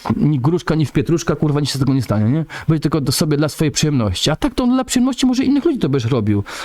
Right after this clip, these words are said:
a ludzie będą mieli z tego przyjemność, bo ci będą kasę płacili, wiesz. I, i tutaj jest, wiesz, e, duże takie właśnie, kurde, rzeczy. Też, co jeszcze ci, tak jeszcze powiem, co można robić. E, kanał YouTube, co, nawet jeden albo dwa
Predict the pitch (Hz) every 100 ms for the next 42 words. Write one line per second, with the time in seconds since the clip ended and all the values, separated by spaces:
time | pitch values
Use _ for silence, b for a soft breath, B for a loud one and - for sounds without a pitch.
0 | - 156 196 220 208 175 196 202 208 185
1 | 190 185 202 269 381 427 427 113 - -
2 | 107 110 110 104 95 - B B B -
3 | 247 - 254 370 359 190 156 139 135 113
4 | - _ _ _ _ - - - 143 127
5 | 123 220 190 180 - 160 160 - 143 -
6 | 143 135 123 - 110 131 107 117 B B
7 | - 302 339 - - 196 - 175 - -
8 | - 208 165 165 175 143 135 135 - 170
9 | 160 143 127 117 110 - B B - 170
10 | - 277 220 143 139 117 113 131 233 320
11 | 254 294 320 277 262 214 120 117